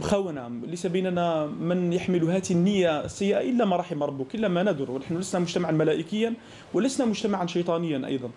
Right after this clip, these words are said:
ولكن المشكلة أن الكل محبين يسألون عن كيف، كيف نجتمع، كيف نلتقي،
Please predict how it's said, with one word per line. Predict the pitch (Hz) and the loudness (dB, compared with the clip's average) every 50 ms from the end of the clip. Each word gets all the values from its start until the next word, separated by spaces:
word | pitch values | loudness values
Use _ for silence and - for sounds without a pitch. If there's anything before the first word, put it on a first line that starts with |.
| - - - - - - - - | -14 -20 -20 -20 -18 -12 -6 -2
ولكن | 143 156 202 220 - 185 | 0 2 2 2 0 0
المشكلة | 175 196 233 214 - - 185 175 170 170 170 - - - | 0 0 0 -2 -2 -2 0 0 0 -2 -4 -6 -8 -4
أن | 180 175 170 | -2 0 2
الكل | 165 156 147 151 - - - - - 302 381 381 320 247 220 180 | 0 0 -2 -8 -14 -18 -12 -6 -2 -2 0 2 2 2 4 4
محبين | 170 170 170 - 156 135 131 170 196 185 | 2 2 0 -2 -4 -2 -2 -2 0 0
يسألون | 170 156 - - - 180 175 165 | -2 -2 -2 0 0 0 0 0
عن | 143 147 | -2 -4
كيف، | 139 - 147 131 131 - - - - - - - - | -2 -2 -2 -2 -2 -4 -10 -14 -14 -14 -20 -10 -4
كيف | - 214 190 - | -4 -2 0 0
نجتمع، | 151 151 151 - 147 135 135 127 127 - - - - - - - - | -2 -2 -2 -2 0 0 0 0 -2 -6 -16 -20 -20 -20 -14 -6 -2
كيف | 190 185 180 160 | -2 0 0 0
نلتقي، | 147 147 135 139 151 - - 143 | -2 -2 -2 -4 -6 -6 -4 -4